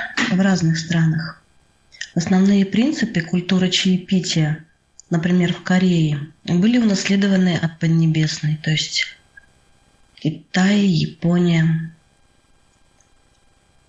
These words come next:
Однако корейская чайная церемония имеет и свои отличительные особенности. Основная из них — простота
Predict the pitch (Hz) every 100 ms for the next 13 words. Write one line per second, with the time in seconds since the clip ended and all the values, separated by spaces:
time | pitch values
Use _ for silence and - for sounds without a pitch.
0 | _ _ _ _ 175 180 180 180 170 170
1 | 175 208 311 - 190 185 180 170 165 165
2 | 165 165 160 160 160 180 247 226 180 -
3 | 165 170 214 208 165 - 190 185 175 165
4 | 165 165 160 156 156 - - 156 151 _
5 | _ _ 160 - 165 180 240 220 170 156
6 | 151 - - 160 160 - 160 - 190 226